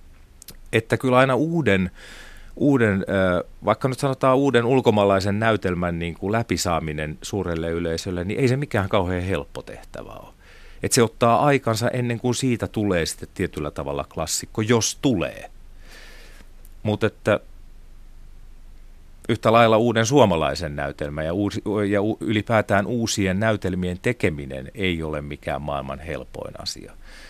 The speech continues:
Ja siihenkin täytyy tarttua, että varsinkin mä haluaisin, että tuolla su-, suurella näyttämöllä, että me aloitetaan,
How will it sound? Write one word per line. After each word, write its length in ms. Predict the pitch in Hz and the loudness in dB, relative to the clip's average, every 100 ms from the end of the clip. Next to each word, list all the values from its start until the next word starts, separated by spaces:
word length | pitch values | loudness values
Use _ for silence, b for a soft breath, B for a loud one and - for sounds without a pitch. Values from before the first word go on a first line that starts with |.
| B B - | B B -8
Ja 80 | 90 | -2
siihenkin 380 | 117 101 92 - | 0 0 -2 -4
täytyy 360 | 85 80 85 82 | -2 -2 -4 -4
tarttua, 600 | - 85 - - 78 71 | -2 -2 -2 -10 -8 -6
että 280 | - - 73 | -8 -6 -4
varsinkin 400 | 87 85 - 87 | -2 -4 -6 -4
mä 120 | 87 | -2
haluaisin, 420 | 92 87 85 85 | -2 -2 -2 -4
että 120 | 82 - | -8 -6
tuolla 440 | 85 82 95 87 | -6 -4 -4 -4
su-, 100 | 107 | -4
suurella 440 | - 95 82 80 | -4 -2 -2 -4
näyttämöllä, 600 | 82 82 - - 78 76 76 | -4 -4 -6 -10 -8 -6 -6
että 220 | - 78 | -6 -8
me 120 | 80 | -4
aloitetaan, 580 | 87 85 82 - 82 | -4 -4 -6 -4 -4